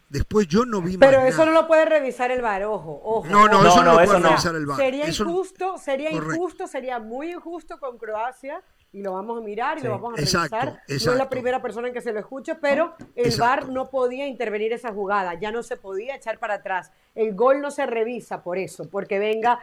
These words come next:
Speaker 2: de un
Speaker 1: Es
Speaker 2: tiro
Speaker 1: más,
Speaker 2: de esquina
Speaker 3: De acuerdo.
Speaker 2: o un
Speaker 1: es
Speaker 2: saque de
Speaker 1: más,
Speaker 2: meta.
Speaker 1: voy a, voy a pedirle a la producción ahora mismo, porque en un ratito vamos a tener los goles, a ver si podemos tener toda la jugada en ese gol, ¿eh?
Speaker 2: Mm.
Speaker 1: Desde, desde el área de Argentina,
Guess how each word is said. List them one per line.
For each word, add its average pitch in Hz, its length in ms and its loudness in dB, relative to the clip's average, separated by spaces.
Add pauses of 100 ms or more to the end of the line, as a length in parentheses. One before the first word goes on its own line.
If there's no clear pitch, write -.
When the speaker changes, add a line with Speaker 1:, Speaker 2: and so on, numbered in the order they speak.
(180)
Speaker 2:
de 214 160 2
un 233 120 2
Speaker 1:
Es 196 80 0
Speaker 2:
tiro 233 120 0
Speaker 1:
más, 233 80 4
Speaker 2:
de 214 60 0
esquina 147 180 4
Speaker 3:
De 151 60 2
acuerdo. 143 260 4
Speaker 2:
o - 40 0
un 131 60 -2
Speaker 1:
es 220 60 4
Speaker 2:
saque 254 120 2
de 254 80 4
Speaker 1:
más, 196 120 2
Speaker 2:
meta. 160 180 -6
Speaker 1:
voy 285 140 4
a, 277 160 2
voy 277 200 0
a 285 60 0
pedirle 240 460 -2
a 220 40 2
la 196 140 4
producción 196 680 0
ahora 190 400 0
mismo, 170 340 -6
porque 156 280 -4
en 180 80 -2
un 233 100 -6
ratito 202 440 -4
vamos 190 320 -4
a 151 80 -2
tener 147 200 -10
los 143 180 -4
goles, 123 400 -8 (340)
a 190 160 0
ver 247 240 0
si 220 200 -2
podemos 202 680 -2
tener 170 560 -4 (480)
toda 294 340 0
la 196 120 0
jugada 170 760 -6 (360)
en 156 160 -4
ese 208 320 -4
gol, 156 440 -2 (400)
¿eh? 190 280 -4
Speaker 2:
Mm. 196 120 -2
Speaker 1:
Desde, 165 580 -2
desde 160 1000 -6
el 170 100 0
área 226 360 -2
de 160 140 -4
Argentina, 196 760 -6